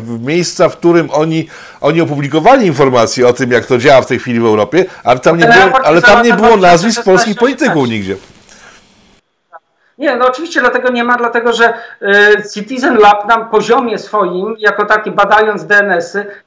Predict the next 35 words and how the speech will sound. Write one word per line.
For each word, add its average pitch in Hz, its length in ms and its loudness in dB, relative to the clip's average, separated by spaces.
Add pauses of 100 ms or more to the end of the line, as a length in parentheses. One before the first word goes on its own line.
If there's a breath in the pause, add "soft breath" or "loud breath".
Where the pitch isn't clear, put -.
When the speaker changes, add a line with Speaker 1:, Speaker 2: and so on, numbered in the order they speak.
Speaker 2:
nie 220 180 -2
może 285 240 2
s-, 214 180 -6
m, 185 320 -4 (100)
ustalić, 185 460 -2
gdzie 185 180 -4
ewentualnie, 180 600 0
m, 180 180 -2
e, 175 240 -2 (400)
nazwiska, 208 540 -4
że 127 120 -10
tak 147 160 -10
powiem. 139 200 -10 (440 soft breath)
To 240 200 2
mogłoby 240 480 2
faktycznie, 214 580 -6
tak 220 200 -2
jak 214 120 -10
mówi 214 160 -14
senator 202 400 -2
Brejza, 175 500 -2 (300 loud breath)
może, 233 320 0
mogłoby 220 840 -2
ewentualnie 208 540 0
być 208 320 -4
do 208 100 -2
ustalenia, 196 500 0
jeżeli 220 340 4
ma 208 140 2
się 214 140 -4
ten 220 160 -2
aparat, 214 480 0
prawda? 147 240 -8
Tylko 208 200 -10
pamiętajmy, 214 640 -8